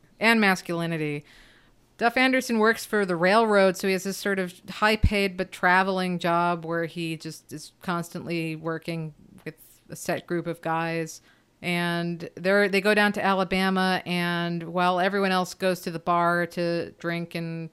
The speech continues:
maybe talk to a very sad prostitute, he decides to go to church.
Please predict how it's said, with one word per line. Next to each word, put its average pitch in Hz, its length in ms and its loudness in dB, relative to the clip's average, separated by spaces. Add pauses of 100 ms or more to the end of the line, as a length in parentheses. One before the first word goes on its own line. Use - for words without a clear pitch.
(120)
maybe 175 760 -8
talk 165 300 -4
to 165 180 -6
a 160 320 -6 (120)
very 165 280 -6
sad 156 260 -8
prostitute, 160 640 -8
he 208 140 -6
decides 175 380 -6
to 170 100 -20
go 139 100 -6
to 131 60 -10
church. - 680 -4